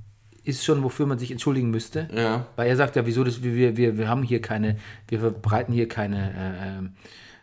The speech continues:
Speaker 1: wir, wir machen hier keine so, äh, Anti-Presse-Progro-, Pogromstimmung oder sonst irgendwas, sondern wir, äh, hinterfragen einfach nur kritisch.
Speaker 2: Mhm.
Speaker 1: Aber wenn ich hinter, wenn ich davon ausgehe, dass die gesamte Presse,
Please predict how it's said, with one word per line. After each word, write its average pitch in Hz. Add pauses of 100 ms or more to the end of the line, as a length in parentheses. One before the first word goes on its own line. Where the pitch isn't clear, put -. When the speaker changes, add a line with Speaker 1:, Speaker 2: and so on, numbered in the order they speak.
(100)
Speaker 1:
wir, 101
wir 107
machen 113
hier 110
keine 104
so, 101
äh, 98
Anti-Presse-Progro-, 120
Pogromstimmung 151
oder 123
sonst 143
irgendwas, 127
sondern 135 (320)
wir, 127
äh, 120
hinterfragen 131
einfach 104
nur 110
kritisch. - (200)
Speaker 2:
Mhm. 110
Speaker 1:
Aber 131
wenn 170
ich 175
hinter, 156 (220)
wenn 139
ich 139 (120)
davon 139
ausgehe, 147
dass 123
die 123
gesamte 170
Presse, 160